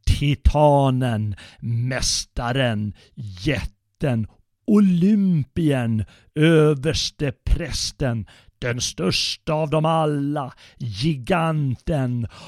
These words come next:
och så vidare. Eh, det, det finns massor med epitet och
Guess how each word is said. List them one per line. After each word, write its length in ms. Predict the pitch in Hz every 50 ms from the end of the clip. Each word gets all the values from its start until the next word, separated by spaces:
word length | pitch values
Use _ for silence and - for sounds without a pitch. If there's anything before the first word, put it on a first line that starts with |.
| - -
och 280 | - - 151 139 143 -
så 240 | - - 143 139 131
vidare. 1000 | 120 139 143 135 123 117 110 98 - 123 127 139 147 147 139 117 107 107 107 90 - _ _ _ _ _ _ _ - - - - - - _
Eh, 420 | - 131 131 127 123 123 123 123 120 127 131 - 156 143 147 151 -
det, 200 | 135 127 143 147
det 200 | - 147 143 104
finns 220 | 147 143 107 - 139
massor 360 | 160 117 107 - - 143 139
med 220 | 131 127 123 123
epitet 600 | 110 - - 120 - - 123 113 113 - - -
och 260 | 127 123 117 - -